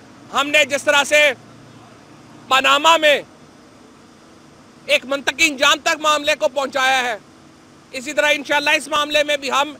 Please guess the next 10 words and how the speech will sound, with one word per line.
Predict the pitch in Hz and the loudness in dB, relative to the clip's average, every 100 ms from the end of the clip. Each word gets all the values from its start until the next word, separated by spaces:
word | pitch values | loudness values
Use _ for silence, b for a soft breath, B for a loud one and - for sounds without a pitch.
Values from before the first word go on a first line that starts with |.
| - | -6
एक | 277 - | -6 -4
कंक्लूजन | 277 254 277 330 339 320 | -6 -4 -6 -2 -2 -2
सुप्रीम | 285 262 294 269 | -6 -8 -8 -2
कोर्ट | 277 - | -2 0
को | 277 | -4
चाहते | 277 254 277 262 | -2 -4 -2 -4
हैं | 262 233 B B - | -4 -8 B B -4
कि | 254 | -2
वो | 262 254 | -2 -2
करे | 269 285 | 2 2